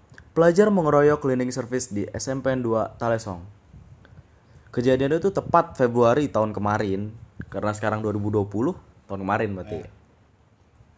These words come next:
Speaker 1: Ada seorang cleaning service di Talakar, Sulawesi Selatan, yang dianiaya oleh empat orang murid S M P. Meng-, menganiaya itu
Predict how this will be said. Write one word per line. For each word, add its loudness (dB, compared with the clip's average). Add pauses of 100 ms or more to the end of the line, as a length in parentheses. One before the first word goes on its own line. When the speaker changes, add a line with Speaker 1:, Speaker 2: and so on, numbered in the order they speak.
(960)
Speaker 1:
Ada 4
seorang 4
cleaning -2
service -4
di -10
Talakar, 2
Sulawesi -2
Selatan, 0 (1200)
yang 0 (220)
dianiaya 2
oleh 0 (160)
empat -2
orang -6 (580)
murid -6 (160)
S -10
M -8
P. -6 (1800)
Meng-, -6 (240)
menganiaya 0
itu -8